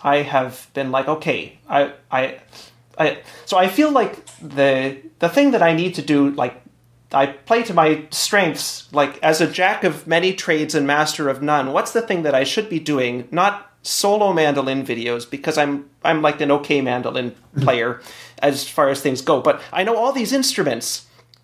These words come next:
Speaker 1: and I know music theory and stuff. I should be doing multi-track videos and cool arrangements and stuff. And
Speaker 2: Hmm.
Speaker 1: so, um, and so, yeah, like, o-, over the beginning of this year, it's like, I'm gonna do one a week.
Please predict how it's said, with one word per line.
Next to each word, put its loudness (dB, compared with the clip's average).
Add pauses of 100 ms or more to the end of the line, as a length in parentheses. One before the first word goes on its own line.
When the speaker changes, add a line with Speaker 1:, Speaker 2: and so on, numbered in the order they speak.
(320)
Speaker 1:
and 2
I 4
know 4
music 0
theory 2
and 2
stuff. 0
I 4
should -4
be -4
doing -2
multi-track 0
videos 2
and -2
cool 0
arrangements -2
and -6
stuff. -2 (260)
And 4
Speaker 2:
Hmm. 2
Speaker 1:
so, 2 (320)
um, 0 (880)
and 2
so, 2
yeah, 2
like, 0 (260)
o-, -18 (260)
over 2 (520)
the 0 (120)
beginning 0
of 2
this -2
year, 2
it's -2
like, 0
I'm 0
gonna -2
do -2
one 0
a 0
week. -6